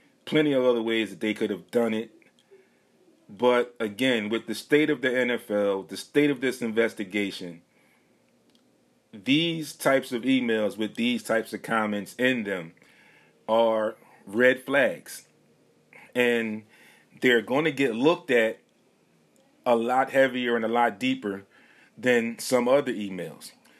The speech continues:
So again, there is no, we as some media and fans on the outside looking in,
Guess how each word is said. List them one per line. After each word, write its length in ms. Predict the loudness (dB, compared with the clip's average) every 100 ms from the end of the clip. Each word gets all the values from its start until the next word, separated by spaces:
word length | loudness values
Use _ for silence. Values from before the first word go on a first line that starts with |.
| _
So 220 | 0 2
again, 460 | 2 2 2 2 -4 _
there 220 | -2 2
is 160 | 2 2
no, 400 | 0 2 2 -2 _ _ _ _ _ _ _ _ _
we 400 | -4 2 2 2
as 540 | 2 2 2 0 -6 -18 _ -20 _ _ _ _ _ _ _
some 320 | -4 0 0
media 440 | 2 2 2 0 0
and 380 | -2 -4 -6 -10 -20 -20
fans 440 | -8 0 2 2 0
on 80 | 0
the 120 | 2
outside 460 | 2 2 0 0
looking 340 | -2 -6 -4 0
in, 280 | 0 -2